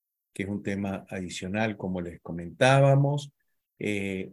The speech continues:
vamos a ver si podemos repasar el tema de deudor, codeudor, garante, que es un tema para que ustedes, como dijo bien Gisela, no, no vayan a tener problemas tampoco ustedes en forma personal.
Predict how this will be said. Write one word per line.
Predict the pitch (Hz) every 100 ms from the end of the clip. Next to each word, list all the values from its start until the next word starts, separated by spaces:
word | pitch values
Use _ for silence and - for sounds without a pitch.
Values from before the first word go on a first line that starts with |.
| -
vamos | 107 107 110 92 101
a |
ver | 104 104
si | 104
podemos | 87 101 104 92
repasar | 95 90 - 98
el | 95
tema | - 101 98
de | 95 90
deudor, | 90 90 104 117 117 110
codeudor, | 98 92 90 98 110 110 101
garante, | 92 90 104 113 107 113 110 - _ _ _ _ _
que | 101
es | 95
un | 101 95
tema | 104 104 101
para | 92 90
que | 87
ustedes, | 85 - 101 98 95
como | - 92
dijo | 98 104 104 98
bien | 101 101 101 90 - _ - _ _ -
Gisela, | 92 - 110 110 110 - 120
no, | 104 101 95 85 -
no | 107 101
vayan | 104 107 104
a | 98
tener | - 95 101 -
problemas | 95 98 101 98 -
tampoco | 90 82 95 90 104 95 76
ustedes | - - 107 104 98
en | 92 87
forma | - 101 98 98
personal. | 95 - 107 139 160 175